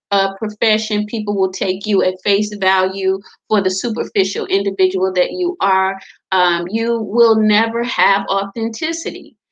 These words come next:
So here, he says, "Where two or three of us are gathered." So two or three of us are gathered in darkness.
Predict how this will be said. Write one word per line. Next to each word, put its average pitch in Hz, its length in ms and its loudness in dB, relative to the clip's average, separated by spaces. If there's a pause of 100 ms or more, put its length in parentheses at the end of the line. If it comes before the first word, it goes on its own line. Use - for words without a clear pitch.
(120)
So 208 580 2 (840)
here, 214 580 -2 (760)
he 285 100 0
says, 208 400 0
"Where 202 220 -4
two 247 180 -4
or 233 100 0
three 226 220 -4
of 202 120 -6
us 190 200 -4
are 185 100 -6
gathered." 208 480 -2
So 294 180 -6
two - 180 0
or 403 140 0
three 285 180 0
of 254 120 -2
us 240 160 -2 (120)
are 202 140 0
gathered 214 640 -2 (220)
in 254 300 0
darkness. 226 580 -2